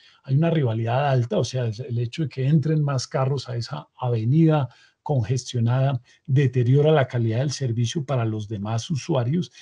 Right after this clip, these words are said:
y la exclusión es difícil. Es posible que no sea, no, no se pueda limitar el acceso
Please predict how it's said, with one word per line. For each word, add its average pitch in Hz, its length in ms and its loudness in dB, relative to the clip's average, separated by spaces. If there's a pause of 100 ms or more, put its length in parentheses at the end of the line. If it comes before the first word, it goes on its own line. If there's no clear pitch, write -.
(180)
y 160 120 2
la 151 100 2
exclusión 139 560 -2
es 165 120 2
difícil. 165 500 2
Es 127 180 -2
posible 143 520 -2
que 131 120 -6
no 110 220 -4
sea, 127 420 -2 (540)
no, 135 280 -2
no 139 180 2
se 143 180 -2
pueda 156 340 2
limitar 135 640 4
el 143 140 2
acceso 120 720 -4